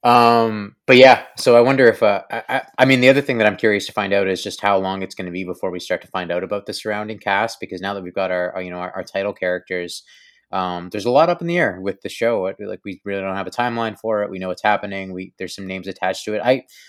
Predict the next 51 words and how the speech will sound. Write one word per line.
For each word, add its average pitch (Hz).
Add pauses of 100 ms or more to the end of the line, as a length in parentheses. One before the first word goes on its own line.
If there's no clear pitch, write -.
(160)
sh-, -
you 123
know, 110 (300)
Babs, 120
you 123
asked 117
about 110
it 92
earlier, 107
like, 95 (1300)
I 113
said 117
twenty 139
twenty-two, 143
but, 135
like, 95
do 104
I 110
see 104
this 117
potentially 117
also 110
making 101
it 113
by 101
the 95
end 98
of 92
this -
year? 113
I 101
don't 165
know. 123
Maybe. 131
Like, 107
it 113
doesn't, 127
it, 117
I, 117
I 117
don't 127
see -
why 101
not. 107
Like, 104
it 104
seems 123
like 104
it 101
was 98
announced 101